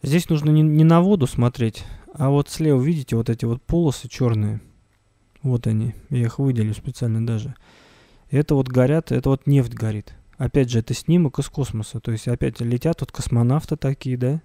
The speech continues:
на орбите пролетают вот мимо Кувейта. А что это у нас там,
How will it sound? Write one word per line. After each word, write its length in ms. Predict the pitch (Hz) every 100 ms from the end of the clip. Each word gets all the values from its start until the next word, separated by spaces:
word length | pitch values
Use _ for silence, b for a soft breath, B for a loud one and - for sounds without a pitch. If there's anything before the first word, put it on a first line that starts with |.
| _ _ _ _ -
на 180 | 123 127
орбите 340 | 127 127 117
пролетают 600 | 120 117 117 143 156 -
вот 160 | 117 123
мимо 220 | 117 117
Кувейта. 500 | - 127 160 - 165 B B B B
А 100 | 120
что 200 | - 147
это 180 | 190 180
у 20 |
нас 180 | 175 175
там, 300 | - 165